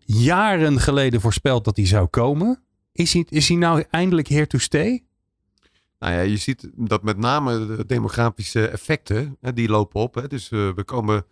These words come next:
Speaker 2: steeds meer in de vergrijzing en de ontgroening terecht. Hè, dus kleinere cohor-, cohorten jongeren die op de arbeidsmarkt komen. En naar verhouding, eh, wordt de beroepsbevolking grijzer. En dat is een voortschrijdend proces. Dat loopt al een hele tijd. En dat zal zijn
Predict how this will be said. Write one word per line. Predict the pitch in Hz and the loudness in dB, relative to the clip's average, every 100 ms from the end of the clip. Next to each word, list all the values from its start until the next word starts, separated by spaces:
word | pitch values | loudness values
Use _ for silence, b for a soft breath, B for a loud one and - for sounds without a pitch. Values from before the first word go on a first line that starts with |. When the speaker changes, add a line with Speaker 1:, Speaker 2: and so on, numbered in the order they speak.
| _ _ _ | _ _ _
Speaker 2:
steeds | - 127 123 | -6 -4 -2
meer | 117 | -2
in | 107 | -2
de | 101 | -2
vergrijzing | 87 - 113 120 101 101 _ | -6 -4 -2 0 -2 -6 _
en | 143 | -4
de | 127 | -2
ontgroening | - 113 - 113 113 131 | -2 -6 -2 -2 0 -2
terecht. | 123 123 151 - - | -4 -4 -8 -14 -16
Hè, | 120 | -10
dus | 120 95 - _ _ _ _ | -8 -8 -10 _ _ _ _
kleinere | - 143 160 131 | -4 0 2 0
cohor-, | - 110 110 - | 0 -2 -4 -4
cohorten | 120 110 104 101 | -2 -2 -4 -4
jongeren | 104 120 143 135 | -4 -4 -4 -4
die | 127 | -4
op | |
de | 123 | -6
arbeidsmarkt | 120 113 113 - 110 107 | -6 -4 -6 -4 -6 -6
komen. | 110 110 107 - _ _ _ _ _ | -6 -4 -6 -8 _ _ _ _ _
En | - 120 | -4 -2
naar | 117 107 | 0 -2
verhouding, | 110 123 117 107 104 | -2 0 0 -2 -2
eh, | 101 101 - | -2 -4 -4
wordt | 120 104 | -6 -6
de | 104 | -4
beroepsbevolking | 117 - - 101 98 101 95 | -6 -6 -10 -6 -4 -4 -6
grijzer. | 110 117 117 90 110 - _ | -2 -2 -2 -4 -8 -14 _
En | 110 | -4
dat | 110 120 | -2 -2
is | 117 | -2
een | 107 98 | -2 -4
voortschrijdend | - 127 101 104 98 92 | -2 -2 -2 -4 -4 -6
proces. | - 98 - 95 113 | -8 -8 -8 -10 -10
Dat | - 95 | -10 -4
loopt | 113 - | -4 -2
al | 98 | -2
een | 90 | -2
hele | 101 95 | -4 -4
tijd. | - 78 - | -8 -10 -10
En | 104 | -8
dat | 92 - | -10 -6
zal | 101 92 - _ | -4 -4 -8 _
zijn | - 113 | -16 -14